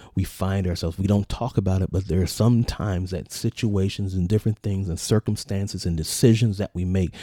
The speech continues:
cause us to want to be in this fetal position, or we go into the closet and scream, or we're crying in the shower where nobody can see us. And we go through these different things, and we wish that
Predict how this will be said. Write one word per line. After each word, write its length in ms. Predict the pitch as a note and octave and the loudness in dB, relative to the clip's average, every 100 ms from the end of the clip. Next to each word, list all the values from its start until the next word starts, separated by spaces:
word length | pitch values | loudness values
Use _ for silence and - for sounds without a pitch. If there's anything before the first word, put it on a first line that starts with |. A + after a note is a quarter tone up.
| - - - | -18 -18 -12
cause 460 | - A#2 A2+ A2 | -4 2 4 4
us 240 | G#2 G2 - | 2 -2 -4
to 140 | - | -4
want 300 | F2 G2 F#2+ | 0 2 2
to 100 | - | 2
be 200 | F2+ F#2 | 0 4
in 80 | F2 | 4
this 120 | F2 | 2
fetal 360 | - - G2 F#2 | -2 2 4 6
position, 420 | - F2+ F#2+ F#2+ | 4 2 0 0
or 100 | F#2+ | -2
we 120 | F2+ | -2
go 240 | E2+ G2+ G#2+ | 0 0 0
into 180 | G#2+ G#2+ | 0 -2
the 100 | F#2+ | -4
closet 400 | - G2+ G2+ F#2 | 0 0 2 2
and 140 | F#2 | 0
scream, 460 | - - G#2 F#2+ F#2 | -4 -2 0 2 0
or 100 | F2+ | 0
we're 120 | F#2 - - | -4 -6 -16
crying 400 | - - G#2 G2+ | -10 -2 0 2
in 140 | G#2+ G2 | 2 2
the 100 | G2 | 0
shower 400 | - G2 G2+ G2 | -2 -2 0 0
where 160 | F#2+ F#2+ | -2 -2
nobody 380 | F#2+ G2+ F#2 | 0 0 -2
can 160 | - E2+ | -6 -10
see 360 | - G2+ F#2+ F2+ | -6 -4 -2 -2
us. 140 | - - - - - - | -6 -16 -20 -20 -20 -10
And 220 | G#2 F#2+ | -8 -6
we 120 | F#2+ | -6
go 340 | - G#2+ C3+ C#3 | -4 4 6 6
through 260 | - G#2 | 4 -4
these 240 | F#2 F#2 - | -2 -4 -4
different 480 | G#2 F2+ F#2+ - | -8 -6 -8 -10
things, 540 | - F2+ - G2 - - | -12 -14 -16 -20 -20 -18
and 100 | F#2 | -14
we 120 | F#2 | -12
wish 380 | E2 F2 F2+ - | -4 -2 -2 -6
that 240 | - - | -8 -10